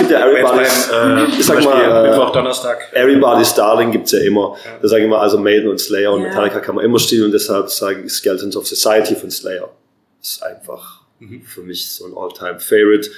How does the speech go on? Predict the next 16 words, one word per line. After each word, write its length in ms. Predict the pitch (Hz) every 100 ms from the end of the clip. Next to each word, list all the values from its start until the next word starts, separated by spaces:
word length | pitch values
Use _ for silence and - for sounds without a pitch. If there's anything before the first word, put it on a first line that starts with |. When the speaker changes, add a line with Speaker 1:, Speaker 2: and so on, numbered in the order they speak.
| - - _ -
Speaker 1:
der 240 | 110 107
auch 200 | 104 104
Jung 180 | 110 107
und 140 | 101
Alt 260 | 90 101 98
verbindet, 640 | 98 - 95 95 92 -
weil 260 | 90 92 92
ein-, 360 | 95 95 92 -
einfach 280 | 92 90 92
so 260 | - 92 87
auch 120 | 92
vom, 220 | 92 87
vom, 300 | 90 87 87
vom 200 | 95 92
Beat 220 | 104 104
dieses, 640 | - - 95 - - -